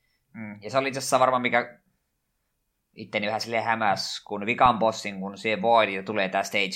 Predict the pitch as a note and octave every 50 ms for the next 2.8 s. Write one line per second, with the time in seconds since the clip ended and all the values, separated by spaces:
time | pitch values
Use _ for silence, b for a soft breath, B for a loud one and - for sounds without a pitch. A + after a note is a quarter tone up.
0 | - - G2+ G2 F#2+ F#2+ F#2 F2+ G#2 G#2 - G#2+ G#2 F#2 G2+ A2 A2 G#2 G2 G2+
1 | G2 G#2 - A#2 A#2 G#2 A2+ G#2 F#2 - F2+ F2 F2+ F2+ F2+ - - G2 F2 E2+
2 | F2+ D#2 E2+ - - F#2+ F#2+ F#2 F#2 F#2 F2+ F2 F#2 F2+ F2 -